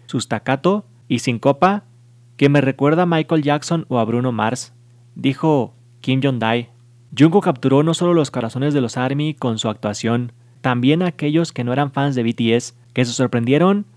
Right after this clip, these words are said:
gracias a... y seguramente ganará más seguidores después de esto.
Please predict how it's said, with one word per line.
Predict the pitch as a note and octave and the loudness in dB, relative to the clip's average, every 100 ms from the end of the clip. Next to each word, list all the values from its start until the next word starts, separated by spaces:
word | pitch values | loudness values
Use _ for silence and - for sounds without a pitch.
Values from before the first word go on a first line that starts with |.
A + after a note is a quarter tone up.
| _ | _
gracias | B2 C#3 - F3 | 0 0 0 -2
a... | C#3 A#2 G2 - _ | -2 -2 -6 -12 _
y | B2+ | 0
seguramente | B2 B2+ D3+ F3+ F3+ F3+ | 2 2 2 2 0 0
ganará | C#3 A#2+ C#3+ | 0 0 0
más | C#3+ D3+ | 0 -2
seguidores | D#3+ B2+ B2 D#3 - - | -2 -2 0 -2 -4 -6
después | A2+ - B2 A#2+ | -6 -4 -2 0
de | A2+ A#2 | 2 0
esto. | - A#2+ | -2 -10